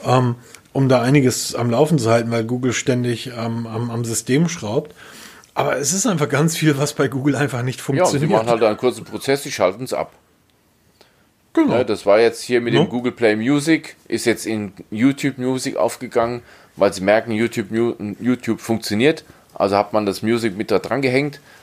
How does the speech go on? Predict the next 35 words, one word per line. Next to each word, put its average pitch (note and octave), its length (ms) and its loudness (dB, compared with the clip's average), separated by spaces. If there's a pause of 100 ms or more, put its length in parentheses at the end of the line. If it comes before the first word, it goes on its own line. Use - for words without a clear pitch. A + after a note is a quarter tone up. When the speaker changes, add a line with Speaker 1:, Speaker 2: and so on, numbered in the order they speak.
(120)
Speaker 2:
was F#2 180 2
für A2+ 140 2
mich B2 240 -2
eine F#2 160 -4
super G#2+ 320 0
geile G2 180 4
Plattform G2+ 420 -2
ist. A2 220 -6 (560)
Und G#2+ 140 -2
dann G2+ 180 2
hat G#2+ 140 0
man G#2 100 2
einfach G#2 340 0
das F#2+ 200 -8
Alte - 260 2
abgeschaltet. F#2+ 600 -2 (280)
Das F#2+ 180 -6
wird B2 120 0
dann A#2+ 280 2
innerhalb A2 320 0
von G#2+ 360 -4 (140)
wenigen B2+ 300 2
Monaten, C3 640 -2
wird G#2 120 0
da G2 100 4
der F2+ 160 2
Hahn G2+ 220 2
zugemacht, C3+ 420 -2
fertig. - 380 -6 (1800)
Speaker 1:
Ja, G#3+ 140 4
und E3 320 4
am D#3 220 0
Ende F#3 220 -2
des F3+ 180 -6
Tages, F3 440 -4